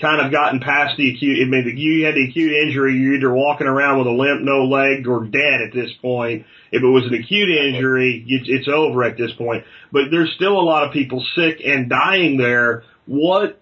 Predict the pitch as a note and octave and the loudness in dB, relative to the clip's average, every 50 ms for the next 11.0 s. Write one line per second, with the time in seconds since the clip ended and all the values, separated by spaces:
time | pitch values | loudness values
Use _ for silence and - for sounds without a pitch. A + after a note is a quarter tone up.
0 | _ - C3 D3+ C#3+ A2+ A2 D#3 D3+ - - - D3 E3+ G3 A#3 A#3 - - F3 | _ -2 0 0 0 0 -2 -4 -6 -4 -2 -2 0 0 0 0 -2 -2 0 0
1 | D#3 C3 B2 A2+ G#2+ A2 - B2+ B2+ D3 D#3+ E3+ F3 F3+ - - D#3 - - F3 | 0 0 0 0 -2 -2 -4 -2 -2 0 2 2 2 0 0 -2 -2 -4 -2 0
2 | E3 D3+ D3 C#3+ C#3+ D#3 D#3+ D#3 D#3+ C#3+ C3+ B2+ B2 A#2+ D3+ F#3 G3 G#3+ G3 E3 | 0 0 0 0 0 0 0 0 0 0 0 -2 -2 -2 -2 0 0 0 0 0
3 | F3+ D#3 C#3 C3+ C#3+ D3 D#3 E3+ E3+ E3 - E3 D#3+ D3+ C#3+ C3+ B2+ B2+ - - | 0 2 2 2 2 2 2 0 0 0 0 0 0 2 2 0 -2 -4 -4 -2
4 | F3+ E3+ D#3 C3+ B2+ D3+ F3+ G#3+ G3 D3 B2+ A#2+ A2+ A#2 - - - - _ _ | 0 0 0 0 0 0 0 2 2 2 0 -2 -4 -8 -16 -20 -20 -20 _ _
5 | - C#3+ D3+ B2+ C#3 D#3 F#3 A3 A#3 - F3 D#3+ D3+ C#3+ C#3 C3+ B2+ B2+ B2+ - | -4 -2 0 0 2 0 0 -2 -2 -2 -2 0 0 0 2 0 0 -2 -4 -8
6 | C3 C#3+ C3+ C3 D3 C#3+ C#3+ C3 C3 B2+ B2+ B2+ A2+ - C3 C#3+ F#3+ G#3 G#3+ - | -6 -6 -6 -4 -2 0 0 0 0 0 0 -2 -2 -2 0 0 0 0 0 -2
7 | - - C#3 A#2+ A#2 A#2 A#2 A2+ B2+ B2+ B2 B2 B2 C3 D3 D3+ D3+ D3+ D3 C#3 | -2 -2 0 2 2 2 0 0 -2 -2 -2 0 0 2 2 2 2 2 0 -2
8 | C#3 - - - B2+ A#2+ B2 A#2 A#2 D3 F3+ G3+ E3+ B2+ A2+ A2 - - - - | -4 -8 -10 -8 -6 -6 -6 -4 -2 0 2 2 2 2 0 -4 -8 -12 -18 -20
9 | - _ _ - C#3 D3 D#3+ G3 A3 G#3+ A3 G3+ F#3+ F3 E3+ E3 - E3 D#3 D#3+ | -20 _ _ -8 -4 -2 0 0 2 0 0 0 0 -2 -4 -4 -2 -2 -2 -2
10 | - - E3 D#3 C#3+ B2+ - D#3 D#3 D3+ D3+ D#3 D#3 D3+ D3 C#3 C3+ C3+ C3 | -2 -2 -2 -2 -2 -2 0 0 0 0 0 0 0 2 2 2 0 -2 -4